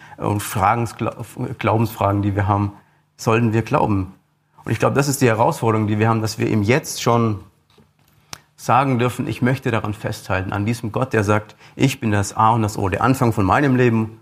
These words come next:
und das Ende von meinem Leben.“ Aber darüber hinaus natürlich auch. Der Anfang und das Ende. Und ich denke, heute ist es mir wichtig geworden, eben zu sagen, der Blick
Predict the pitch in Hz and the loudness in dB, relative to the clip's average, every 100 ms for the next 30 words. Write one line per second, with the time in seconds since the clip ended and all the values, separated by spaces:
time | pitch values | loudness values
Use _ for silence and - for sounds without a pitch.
0 | _ - 113 101 - 120 110 101 92 92 | _ -2 0 0 2 2 2 0 0 -2
1 | 90 90 101 - 113 107 113 110 104 104 | -4 -8 -10 -10 -4 -2 -2 0 0 2
2 | 101 104 110 131 107 67 - - _ _ | 0 -2 -2 -2 0 0 -2 -6 _ _
3 | _ _ _ _ _ - 131 139 127 117 | _ _ _ _ _ -2 0 0 0 0
4 | 101 98 - 95 90 85 87 _ _ _ | 0 -2 -4 -4 -4 -4 -10 _ _ _
5 | _ - 120 117 _ _ _ _ _ _ | _ -2 0 0 _ _ _ _ _ _
6 | - 143 139 135 107 131 160 131 120 - | -2 -2 2 2 2 0 2 0 -2 -2
7 | 113 120 123 147 135 - 110 110 113 113 | -2 2 4 2 0 -2 2 4 4 0
8 | 104 107 117 107 104 113 - - 139 - | -2 0 0 0 -6 -6 -8 -2 -2 -2
9 | - | -20